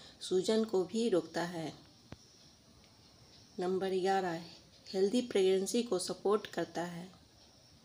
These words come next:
नंबर बारह, आपकी त्वचा और बालों के लिए best होता है।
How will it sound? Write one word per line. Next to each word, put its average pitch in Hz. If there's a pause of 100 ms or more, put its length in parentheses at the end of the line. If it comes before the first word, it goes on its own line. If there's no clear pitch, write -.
(800)
नंबर 190
बारह, 185 (580)
आपकी 202
त्वचा 233
और 202
बालों 180
के 214
लिए 185
best 196
होता 247
है। 180